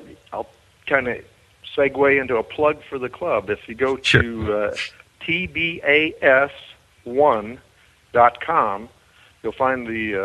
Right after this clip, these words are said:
Speaker 1: website of the Tampa Bay Aquarium Society, which I think is <laughs> one of the best in the country. And located on these, on this site is a, uh, in the links is the T B A S forum.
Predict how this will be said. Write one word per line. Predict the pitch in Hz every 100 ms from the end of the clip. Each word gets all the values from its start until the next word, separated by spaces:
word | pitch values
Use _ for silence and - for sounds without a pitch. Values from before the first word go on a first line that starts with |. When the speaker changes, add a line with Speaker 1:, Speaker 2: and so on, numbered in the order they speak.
| 101
Speaker 1:
website | 123 139 - 113 113
of | 107
the |
Tampa | - 131 120 113
Bay | 117
Aquarium | 107 - 143 143 127
Society, | 101 - 104 101 110
which | 101 - - - -
I | 113
think | - 120 110
is | - -
<laughs> | -
one | 151 -
of |
the | 135
best | 117 120 -
in | 117
the | 110
country. | - 147 135 113 - _ - - - - - -
And | 107 113 107 -
located | 123 147 170 165 135
on | 131 123
these, | 120 113 - -
on | 127 123
this | 117 -
site | 131 131 127
is | 120 104
a, | 110 107 107 98 92
uh, | -
in | 117
the | 110
links | 113 160 156 - - - - - - -
is | 127 117 104 113
the | 110 104 -
T | 151
B | 135 135
A | 131 135
S | 131 - - -
forum. | 165 175 92 71